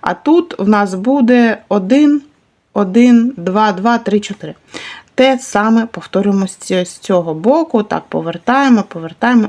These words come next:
і виходимо ми на ось цю якусь нашу пряму.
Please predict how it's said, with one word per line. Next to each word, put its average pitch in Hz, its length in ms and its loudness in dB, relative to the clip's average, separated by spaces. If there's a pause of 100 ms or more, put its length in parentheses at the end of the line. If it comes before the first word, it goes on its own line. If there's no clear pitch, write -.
і 320 120 0
виходимо 226 600 0
ми 226 200 4
на 185 280 -2
ось 190 360 -6
цю 240 180 4
якусь 190 500 -2 (340)
нашу 185 500 -4 (120)
пряму. 175 480 -4